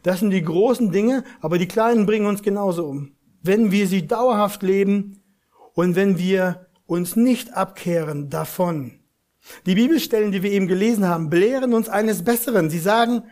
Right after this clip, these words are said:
Irrtum. Erinnert euch an die Wüstenwanderung. Wie viele kamen da ins verheißene Land?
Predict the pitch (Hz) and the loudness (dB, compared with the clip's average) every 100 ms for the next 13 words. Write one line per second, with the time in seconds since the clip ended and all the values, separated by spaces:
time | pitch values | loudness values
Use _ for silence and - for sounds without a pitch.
0 | - _ - 208 226 226 151 120 110 _ | -20 _ -4 -2 -2 -2 -2 -2 -6 _
1 | _ _ _ _ _ _ _ _ _ _ | _ _ _ _ _ _ _ _ _ _
2 | _ _ _ _ _ 135 156 226 294 - | _ _ _ _ _ -8 -2 0 -2 -4
3 | 135 - - - _ _ _ _ _ _ | -12 -14 -20 -20 _ _ _ _ _ _
4 | _ _ _ - 160 175 160 226 226 - | _ _ _ -8 -4 -4 0 0 0 0
5 | 233 180 151 135 117 117 _ 156 240 - | -2 -2 -6 -8 -12 -16 _ 0 0 0
6 | 311 311 285 - 220 220 214 214 214 208 | 0 0 0 -4 -4 -2 0 0 -2 -2
7 | 202 202 202 202 214 220 294 | 0 0 -2 -2 -4 -4 -6